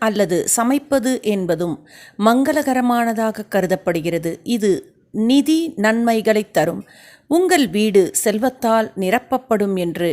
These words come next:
கனவு நிபுணர்கள் கூறுகிறார்கள். உங்கள் கனவில் பணம் அல்லது வியாபாரம் காணப்பட்டால்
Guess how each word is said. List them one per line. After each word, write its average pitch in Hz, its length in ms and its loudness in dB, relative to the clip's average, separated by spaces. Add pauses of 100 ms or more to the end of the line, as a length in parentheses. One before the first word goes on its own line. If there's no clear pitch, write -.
(140)
கனவு 262 400 -2
நிபுணர்கள் 185 580 -2
கூறுகிறார்கள். 170 840 -2 (760)
உங்கள் 370 320 2 (100)
கனவில் 220 480 2 (180)
பணம் 254 420 2
அல்லது 302 380 0
வியாபாரம் 214 640 0 (100)
காணப்பட்டால் 240 760 -2